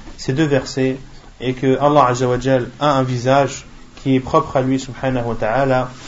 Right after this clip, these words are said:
un visage qui ne ressemble aucunement au visage de ses créatures. Et de même, pour le verset où Allah Azza wa Jal dit, bien au contraire,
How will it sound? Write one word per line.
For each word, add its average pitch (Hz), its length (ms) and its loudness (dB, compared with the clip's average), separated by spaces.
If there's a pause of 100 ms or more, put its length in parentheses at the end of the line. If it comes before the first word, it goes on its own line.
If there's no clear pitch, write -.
(200)
un 127 80 -4
visage 131 500 0
qui 139 140 -6
ne 131 40 0
ressemble 131 680 -2
aucunement 147 680 -2 (380)
au 127 80 -6
visage 131 440 0
de - 20 -8
ses 123 160 -10
créatures. 135 680 -4 (540)
Et 131 80 -2
de 135 120 0
même, 156 340 0 (640)
pour 135 160 0
le 135 80 2
verset 135 500 -2
où 131 80 -2
Allah 127 140 0
Azza 127 180 -2
wa 127 80 -2
Jal 123 180 -6
dit, 135 220 -2
bien 135 180 0
au 127 60 0
contraire, 139 500 -2